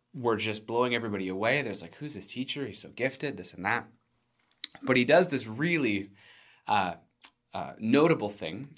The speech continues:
in Luke four, uh, where he kind of announces himself as the Messiah first. He says this, "Jesus traveled to Nazareth, where he had grown up.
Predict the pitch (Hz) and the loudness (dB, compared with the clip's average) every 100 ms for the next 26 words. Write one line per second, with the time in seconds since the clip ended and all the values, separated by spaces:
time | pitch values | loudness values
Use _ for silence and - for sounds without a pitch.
0 | - 120 117 104 139 139 - 127 85 165 | -8 -4 -4 2 0 0 -2 0 0 -4
1 | - - - - - - 123 117 120 123 | -6 -20 -18 -18 -18 -6 0 2 2 0
2 | 123 123 113 113 139 139 123 120 117 - | -4 -4 -2 0 0 -2 -6 -4 -6 -2
3 | 113 117 110 107 107 113 113 80 - - | 0 0 -2 -4 2 2 2 -2 -8 -12
4 | 58 - - - - 113 117 107 107 - | -10 -12 -14 -16 -12 -4 -4 2 2 2
5 | - _ - - 143 165 - 165 165 175 | -10 _ -16 0 0 2 0 2 0 2
6 | 139 98 90 107 180 110 117 127 123 127 | 2 2 -2 -8 -8 -10 -4 -4 0 0
7 | 95 87 | 0 -6